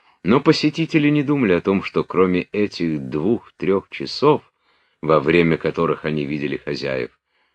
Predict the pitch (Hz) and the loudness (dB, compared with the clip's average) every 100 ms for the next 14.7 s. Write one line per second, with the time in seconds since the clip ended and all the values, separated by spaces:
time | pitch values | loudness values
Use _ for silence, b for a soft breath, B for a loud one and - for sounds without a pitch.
0 | - 69 71 76 - - 80 67 71 76 | -12 -8 -2 -2 -2 -2 -4 -4 -2 0
1 | 131 - - - 110 95 76 73 80 - | 0 -4 -10 -6 -6 -6 -4 -2 -4 -4
2 | 67 - 65 - - 123 127 _ - - | -10 -8 -8 -8 -6 -2 -2 _ -18 -18
3 | _ _ _ _ 73 71 67 73 71 73 | _ _ _ _ -6 -4 -2 -4 -4 -4
4 | 95 92 76 - 67 64 - _ 98 110 | -2 -2 -4 -8 -6 -6 -8 _ 0 0
5 | 98 92 90 85 _ _ _ 71 67 67 | -2 -6 -8 -10 _ _ _ -8 -6 -2
6 | 87 - 78 78 69 65 64 62 65 60 | -2 -2 -4 -4 -6 -8 -10 -10 -10 -10
7 | 62 62 58 - 50 - _ _ _ _ | -10 -12 -10 -12 -12 -20 _ _ _ _
8 | _ _ _ _ _ _ _ _ _ _ | _ _ _ _ _ _ _ _ _ _
9 | _ _ _ _ _ _ _ _ _ _ | _ _ _ _ _ _ _ _ _ _
10 | _ _ _ _ _ _ _ _ _ _ | _ _ _ _ _ _ _ _ _ _
11 | _ _ - 135 - 180 165 170 147 165 | _ _ 2 2 6 6 8 6 6 6
12 | 156 143 139 127 - 139 151 131 120 113 | 6 6 4 0 0 4 4 6 4 6
13 | 135 117 123 120 113 104 98 131 113 92 | 4 4 4 6 4 2 2 2 2 0
14 | 92 120 110 104 - - - | 4 4 4 2 -2 -10 -12